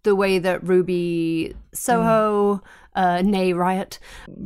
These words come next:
Speaker 1: launched herself. I mean, that, I feel like that was her own launch. The,
Speaker 2: Mm-hmm.
Speaker 1: the video packages that she did to, to the Runaway character, I thought she did that beautifully, and then <laughs> has been criminally underutilized. But hey, that's another chat for another time.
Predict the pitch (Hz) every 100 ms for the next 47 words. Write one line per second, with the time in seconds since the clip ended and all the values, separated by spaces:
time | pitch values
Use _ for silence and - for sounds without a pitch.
0 | - 196 196 185 190 - 202 208 214 220
1 | 220 220 208 208 214 180 - 190 - 202
2 | 185 190 240 277 - 254 262 262 - -
3 | - 170 190 175 214 185 190 196 202 208
4 | 190 214 190 196 - 196 196 196 196 -
5 | 185 - 156 175 175 180 185 175 170 170
6 | 170 - 180 175 - 175 165 170 175 -
7 | 175 180 165 170 - 214 190 196 214 -
8 | 196 190 185 - - - - 180 175 208
9 | 220 330 339 294 254 240 226 214 220 190
10 | 160 151 196 220 262 214 220 - 269 240
11 | - 247 240 277 247 240 269 269 247 247
12 | 214 214